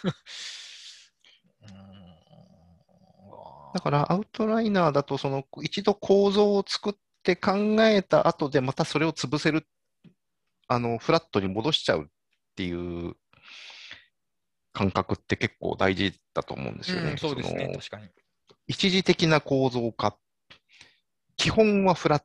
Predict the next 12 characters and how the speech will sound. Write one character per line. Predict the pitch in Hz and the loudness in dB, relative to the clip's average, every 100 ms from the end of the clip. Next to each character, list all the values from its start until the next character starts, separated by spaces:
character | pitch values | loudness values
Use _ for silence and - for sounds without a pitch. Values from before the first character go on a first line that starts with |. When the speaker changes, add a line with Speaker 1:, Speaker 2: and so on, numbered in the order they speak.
| - | -4
Speaker 2:
ト | 76 | -4
で、 | 78 - _ _ _ _ _ _ _ _ _ _ - _ _ _ _ _ _ _ _ _ _ _ _ _ _ _ _ | -2 -4 _ _ _ _ _ _ _ _ _ _ -20 _ _ _ _ _ _ _ _ _ _ _ _ _ _ _ _
一 | - 190 | -10 -8
時 | 190 196 | -8 -2
的 | 196 196 | -2 0
に、 | 202 202 - _ | -2 -4 -8 _
こ | 101 69 62 57 57 - - _ _ _ _ | -6 -6 -6 -10 -12 -16 -18 _ _ _ _
う、 | |
さ | - | -12
っ | - | -8
き | 80 | -8
の | 55 | -8